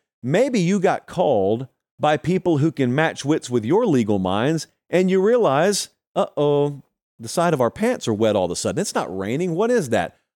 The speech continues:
Oh, we know what that is. That's the feeling when we know we've been caught.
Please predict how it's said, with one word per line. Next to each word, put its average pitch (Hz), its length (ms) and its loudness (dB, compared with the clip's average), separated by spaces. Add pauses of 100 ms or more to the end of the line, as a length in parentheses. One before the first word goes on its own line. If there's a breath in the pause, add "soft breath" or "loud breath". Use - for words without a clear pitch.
(180)
Oh, 160 440 0
we 151 200 0
know 175 160 2
what 113 220 0
that 92 180 -2
is. 104 420 -2 (400)
That's 143 240 -4
the 123 120 -4
feeling 120 460 0
when 120 160 0
we 113 120 0
know 110 160 0
we've 104 240 0
been 82 180 -8
caught. 135 360 -4